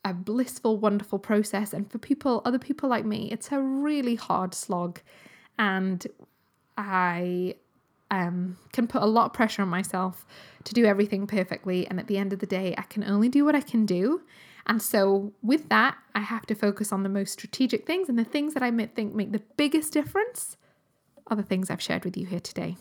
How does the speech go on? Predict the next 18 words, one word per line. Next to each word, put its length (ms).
So 280
whether 140
you're 100
pregnant 300
or 40
not, 260
a 40
lot 100
of 60
these 160
<laughs> 80
things 200
can 140
apply 520
just 200
in 80
general, 400
but 260